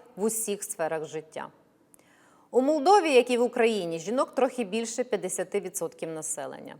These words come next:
Це означає, що їхнє представництво має складати стільки ж, щоб потреби жінок та їхні особливості враховувалися при ухваленні рішень.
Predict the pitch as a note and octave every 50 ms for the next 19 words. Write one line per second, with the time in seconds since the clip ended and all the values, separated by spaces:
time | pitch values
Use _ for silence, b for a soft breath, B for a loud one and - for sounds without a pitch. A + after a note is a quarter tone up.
0 | _ _ _ _ _ - - A#3+ C#4+ F4+ F#4 B3+ A#3+ A#3+ A3 - - G3 E3 D#3
1 | D3 D3 - - - F#3+ F#3+ F#3+ G3+ D4 E4+ - - G3+ G3 - - F#3+ F3+ -
2 | - E3+ E3+ F3 G#3+ D4 D4 - - F#3 F3 D#3+ E3+ F#3 F#3 F#3 F#3 - - F#3+
3 | F3+ F3+ F3 E3+ E3+ - G#3+ A3 - - - C#4 B3+ F#3 - - - - - -
4 | - _ _ _ b b b b b b b b - - A3 G#3+ G#3+ - A3+ A3
5 | A#3 A#3 B3 A#3+ G3+ G3 G#3 F3+ G3+ G3+ G#3 A3 A#3 A#3 - - G3+ F#3+ G3+ G#3+
6 | G#3+ G#3+ - G#3 F#3+ E3+ F#3 - - G3 F3 F#3+ A3 D4 D4+ C4+ A#3 - - F#3
7 | E3 F#3 G3+ G3 - C4+ C#4 C#4 C4+ C4 B3+ B3 - B3 A3+ - - G3 F#3 E3+
8 | - - F3 E3+ F3 F#3 G3 G#3 A3 A#3 A3+ F#3 D#3 - - - -